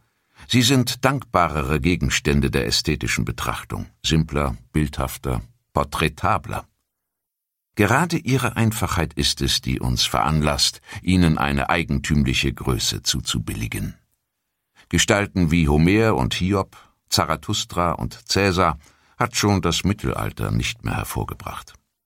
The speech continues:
Der Mensch Mediterraniens war durchsichtig, wie das glasblaue Meer, das ihn geboren hat.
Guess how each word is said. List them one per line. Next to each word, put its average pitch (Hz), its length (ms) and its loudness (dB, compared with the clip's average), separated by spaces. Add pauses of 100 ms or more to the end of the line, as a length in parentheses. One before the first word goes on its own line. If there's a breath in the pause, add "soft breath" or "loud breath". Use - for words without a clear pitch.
(1040)
Der 107 100 6
Mensch 147 320 4
Mediterraniens 110 920 0
war 87 200 0
durchsichtig, - 1000 0 (180 soft breath)
wie 113 220 4
das 90 300 0
glasblaue 71 760 -2
Meer, 65 320 0
das - 200 -4
ihn 64 180 -2
geboren 57 520 -4
hat. - 300 -10